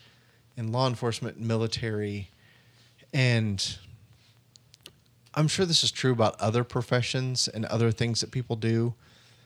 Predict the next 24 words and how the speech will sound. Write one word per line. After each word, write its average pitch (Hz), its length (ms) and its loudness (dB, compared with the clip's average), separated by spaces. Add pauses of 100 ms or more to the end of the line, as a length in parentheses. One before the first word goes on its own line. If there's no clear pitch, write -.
(440)
but 117 140 0
this, - 340 8
to - 220 4
me, 120 400 6
feels 110 360 4
like 107 340 0
one 117 220 2
of 104 60 0
the 107 60 0
more 104 280 2
difficult - 480 -2
things, 101 520 0
t-, - 140 -4 (560)
more 135 200 6
difficult 113 420 -2
jobs 107 340 0
to 107 120 -4
be 101 480 -4
in 101 440 -2 (380)
and 110 160 -2
profess 110 500 2 (100)
I'm 104 160 2
a 95 60 0
Christian, 98 720 -2